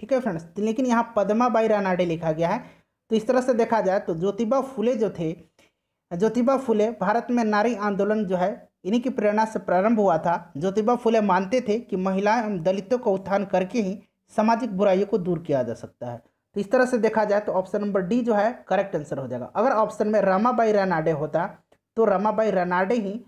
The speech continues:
करेक्ट आंसर होता। नेक्स्ट क्वेश्चन देखिएगा नाइंटी सिक्स नंबर। नाइंटी सिक्स नंबर क्वेश्चन है कि प्रार्थना समाज, यंग इंडिया, लोकहितवादी, सत्यशोधक समाज, रहनुमाबाई मजदाम सभा के लिए निम्नलिखित जो है विकल्पों में से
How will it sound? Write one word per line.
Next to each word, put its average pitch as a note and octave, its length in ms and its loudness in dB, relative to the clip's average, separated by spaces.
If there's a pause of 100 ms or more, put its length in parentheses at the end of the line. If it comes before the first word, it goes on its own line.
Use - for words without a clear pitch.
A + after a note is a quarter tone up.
(240)
करेक्ट G3 280 0
आंसर C#3 240 -6
होता। G2 360 -14 (500)
नेक्स्ट A#3+ 280 -4
क्वेश्चन C4 280 -2
देखिएगा B3 300 2
नाइंटी G#3 360 2
सिक्स - 280 -8
नंबर। G#2 300 -8 (380)
नाइंटी A3+ 280 2
सिक्स C4 220 -6
नंबर B3+ 180 2
क्वेश्चन A#3+ 320 0
है A#3 100 2
कि A#3 140 -8
प्रार्थना G#3 440 0
समाज, G#3+ 320 0 (260)
यंग A#3 220 0
इंडिया, G3+ 320 2
लोकहितवादी, G3 760 -2
सत्यशोधक G#3 600 -4
समाज, F3 320 -2 (640)
रहनुमाबाई A3+ 720 2
मजदाम G3 680 -2 (420)
सभा A3 200 2
के A#3+ 140 -4
लिए B3 100 0
निम्नलिखित A3 520 -2
जो F3+ 300 -2
है G#3 200 2
विकल्पों F#3+ 400 -2
में G#3+ 120 0
से F#3+ 200 -4